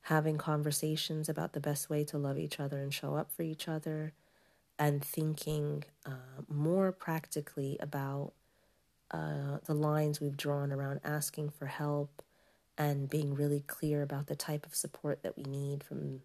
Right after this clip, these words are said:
those around us, especially our loved ones, and what that should look like. Um, that's all I wanted to share. Jazakumullah khair for listening,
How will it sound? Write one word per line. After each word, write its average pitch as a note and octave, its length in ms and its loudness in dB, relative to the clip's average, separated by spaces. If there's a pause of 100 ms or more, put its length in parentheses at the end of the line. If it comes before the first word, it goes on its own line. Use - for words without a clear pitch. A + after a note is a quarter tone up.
(120)
those D3 240 0
around C#3+ 340 0
us, D3+ 220 -4
especially D3+ 480 -4
our C3+ 100 -4
loved C#3+ 300 -4
ones, C#3 420 -2
and C3+ 340 -6 (480)
what D3 220 2
that C#3+ 220 -2
should - 260 -6
look C#3+ 240 -4
like. D3+ 460 -6 (880)
Um, D#3+ 640 -2 (320)
that's - 240 0
all G3+ 100 4
I F#3+ 80 2
wanted E3 300 0
to - 100 -10
share. D3 400 -4
Jazakumullah D3+ 580 -4
khair D#3 120 -4
for - 160 -8
listening, F#3+ 480 0